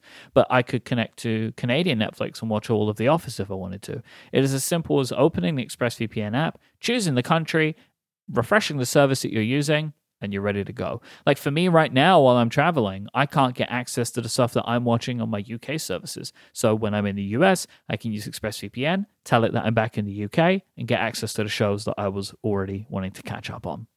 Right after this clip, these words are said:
There are so many reasons to choose ExpressVPN for this.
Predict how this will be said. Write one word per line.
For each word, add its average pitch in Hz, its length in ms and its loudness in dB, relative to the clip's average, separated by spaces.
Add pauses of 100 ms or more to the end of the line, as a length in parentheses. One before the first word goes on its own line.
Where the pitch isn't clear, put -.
(480)
There - 100 0
are 135 40 -2
so 220 220 4
many 214 200 0
reasons 165 400 0
to 139 80 -14
choose 143 260 -2
ExpressVPN 123 720 -4
for 117 120 -6
this. - 200 -8